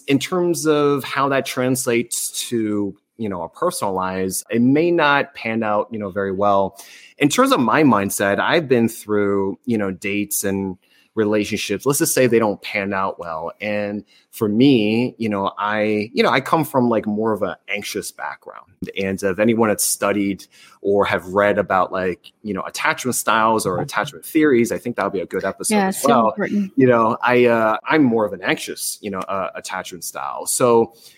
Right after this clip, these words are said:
Speaker 1: you know, for me, whenever there's something that doesn't hit right, my mind immediately goes to, "Ah, man, this is not gonna work out. It's hope-,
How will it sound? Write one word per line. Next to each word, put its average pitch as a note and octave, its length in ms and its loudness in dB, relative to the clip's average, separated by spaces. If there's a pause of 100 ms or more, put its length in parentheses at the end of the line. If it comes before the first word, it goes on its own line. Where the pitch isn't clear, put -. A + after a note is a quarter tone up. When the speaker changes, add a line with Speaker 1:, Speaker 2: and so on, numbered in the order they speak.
(160)
Speaker 1:
you C3 80 4
know, A#2+ 120 4
for A#2+ 220 0
me, B2 640 4 (300)
whenever D#3+ 500 0
there's B2 160 -2
something C3 460 -2
that A2 180 -4
doesn't A2 420 -6
hit - 300 -6
right, F2 320 -14 (160)
my A#2 200 -4
mind D3 340 4
immediately B2+ 520 4
goes A2 440 -4
to, G#2 240 0
"Ah, A2+ 260 0
man, - 280 -16
this G2+ 160 -8
is F#2+ 180 -8
not A2+ 240 -2
gonna B2 160 4
work G#2 280 2
out. G2 480 2 (300)
It's - 160 -10
hope-, - 420 -2